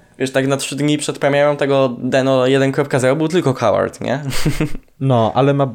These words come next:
Speaker 2: właśnie taki bardzo, jeśli ktoś umie na przykład, e, pisać boty w Discord J S, to tutaj jest bardzo podobny syntaks do tego.
Speaker 1: O, to fajnie.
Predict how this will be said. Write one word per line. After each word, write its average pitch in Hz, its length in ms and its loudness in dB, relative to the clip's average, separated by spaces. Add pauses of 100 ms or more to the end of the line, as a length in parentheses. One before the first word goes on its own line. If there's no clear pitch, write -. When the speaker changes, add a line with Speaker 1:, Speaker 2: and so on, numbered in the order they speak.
(140)
Speaker 2:
właśnie 131 260 -6
taki 123 240 -4
bardzo, 117 500 2
jeśli 117 240 -2
ktoś - 360 -4
umie 101 580 0
na 98 100 -6
przykład, - 400 -8
e, - 20 -8 (680)
pisać 104 240 -4
boty 104 240 -4
w 98 60 -6
Discord 101 400 -6
J 104 100 2
S, 110 140 0
to 101 120 -4
tutaj 104 220 -2
jest 95 160 -4
bardzo 101 240 -2
podobny 92 380 -4
syntaks 90 400 -12
do 87 80 -14
tego. 92 220 -10 (760)
Speaker 1:
O, 104 240 -6 (160)
to 139 420 -4
fajnie. 101 440 -2